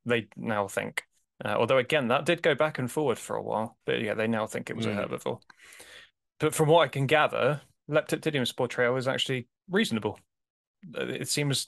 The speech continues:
Speaker 1: seems all pretty good. There isn't actually a huge amount out there about this creature, by the way, which is why this feature in itself is relatively short. But, I mean, watch that episode and you'll see why I picked it, because,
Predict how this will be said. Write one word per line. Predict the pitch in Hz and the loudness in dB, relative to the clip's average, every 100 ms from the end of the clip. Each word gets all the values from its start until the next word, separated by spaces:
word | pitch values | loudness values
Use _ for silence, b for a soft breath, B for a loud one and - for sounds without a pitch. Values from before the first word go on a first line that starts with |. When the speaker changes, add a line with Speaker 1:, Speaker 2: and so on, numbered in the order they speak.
| - | -4
Speaker 1:
seems | 147 139 | -2 -2
all | 135 | -2
pretty | - 151 | -2 -2
good. | 190 - - | -2 -4 -2
There | 131 180 | 2 4
isn't | 185 | 4
actually | 180 135 156 | 2 2 2
a | |
huge | 139 165 151 147 | 2 2 2 2
amount | 131 131 | 0 0
out | 127 139 | -2 -2
there | 113 | -2
about | 110 120 | -2 -2
this | - - | -4 -6
creature, | - - - | -8 -8 -6
by | - | -4
the | - | -4
way, | - | -4
which | 117 | -2
is | 123 123 | 0 2
why | 117 | 2
this | 117 | 0
feature | - - - 117 | -4 -6 -4 -4
in | 135 120 | -4 -4
itself | 147 123 113 | -2 -2 -4
is | 117 110 | -6 -4
relatively | 120 117 120 123 | -4 -4 -8 -6
short. | - 127 98 B B B B _ _ - | -4 -4 -4 B B B B _ _ 0
But, | 120 - - - | 0 0 -8 -4
I | 127 | -2
mean, | 120 110 104 _ - | 0 -2 -4 _ -2
watch | 147 127 | 0 2
that | 113 110 | 0 0
episode | 113 113 107 101 | -2 -4 -4 -4
and | 107 98 - _ | -6 -8 -10 _
you'll | - 110 - | -6 -6 -4
see | - 120 | -2 0
why | 101 101 | 0 0
I | 101 | -2
picked | 117 - 113 | -4 -4 -6
it, | 104 | -6
because, | 110 113 104 | -8 -6 -6